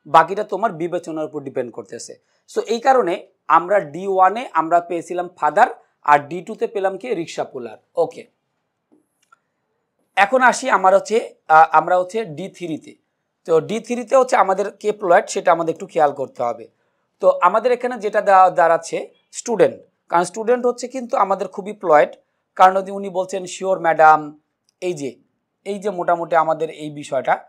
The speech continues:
মানে খুবই বিনয় সতী সে উত্ত-, উত্তর দিচ্ছে। এই যে আমরা যদি একটু খেয়াল করি যে এই জিনিসগুলো আমাদের, এই লাইনগুলো আমাদেরকে মিন করে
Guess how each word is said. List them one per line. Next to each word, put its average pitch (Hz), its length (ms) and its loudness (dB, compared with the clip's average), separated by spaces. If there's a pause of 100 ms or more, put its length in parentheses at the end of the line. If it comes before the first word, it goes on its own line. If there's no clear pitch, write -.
(240)
মানে 156 320 -2
খুবই 214 320 -10
বিনয় 175 340 -6
সতী 175 340 -12
সে 165 200 -8
উত্ত-, 156 360 -8
উত্তর 165 300 -10
দিচ্ছে। 139 440 -12 (520)
এই 170 120 -6
যে 135 180 -12 (420)
আমরা 165 240 2
যদি 170 200 -10
একটু 180 120 -16
খেয়াল 175 300 0
করি 165 240 -14
যে 175 120 -16
এই 185 260 -16
জিনিসগুলো 147 720 -12 (360)
আমাদের, 151 380 0
এই 175 180 -8
লাইনগুলো 175 480 0
আমাদেরকে 156 400 -6
মিন 156 240 -10
করে 139 380 -6